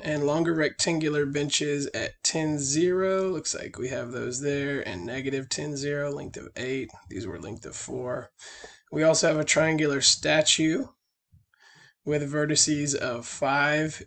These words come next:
ten, seven, ten, and what was the other one? Seven, seven. Yep, so it looks like we've got that on there. Flagpoles are shown at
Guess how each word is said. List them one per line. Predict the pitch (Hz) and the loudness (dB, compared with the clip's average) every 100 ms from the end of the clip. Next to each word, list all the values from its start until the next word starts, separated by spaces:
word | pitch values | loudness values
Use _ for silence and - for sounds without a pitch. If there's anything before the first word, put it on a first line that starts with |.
| - | -4
ten, | - 170 165 165 160 - _ _ _ - - - _ - _ _ | 0 2 2 0 -2 -8 _ _ _ -20 -20 -20 _ -20 _ _
seven, | - - 143 143 143 139 | -6 -2 0 2 0 0
ten, | - 160 147 143 143 139 | 0 0 0 0 -2 -6
and | - 123 120 123 120 120 127 127 - - _ _ _ _ _ - _ _ _ _ _ | -8 -6 -6 -6 -6 -6 -6 -4 -4 -6 _ _ _ _ _ -20 _ _ _ _ _
what | 135 | -8
was | |
the | 117 | -6
other | 76 | -6
one? | 85 | -4
Seven, | 120 139 131 127 131 127 - - | -2 -2 -2 -4 -6 -8 -14 -8
seven. | - - - - - - | -6 -4 -6 -10 -14 -6
Yep, | 131 - - | -6 -6 -8
so | 104 | -6
it | 117 | -4
looks | 139 - | -2 0
like | 135 | -2
we've | 120 120 | -4 -4
got | 98 - | -4 -6
that | 87 | -10
on | 82 | -12
there. | 78 127 - - - - - - | -12 -14 -16 -18 -16 -16 -12 -4
Flagpoles | 170 165 165 - 175 170 170 | 4 4 4 4 4 6 4
are | 151 143 | 2 2
shown | 139 - 156 156 151 151 151 147 147 - - | 4 2 4 4 4 4 2 0 -2 -6 -10
at | 139 131 107 - - - | -2 2 2 0 -2 -4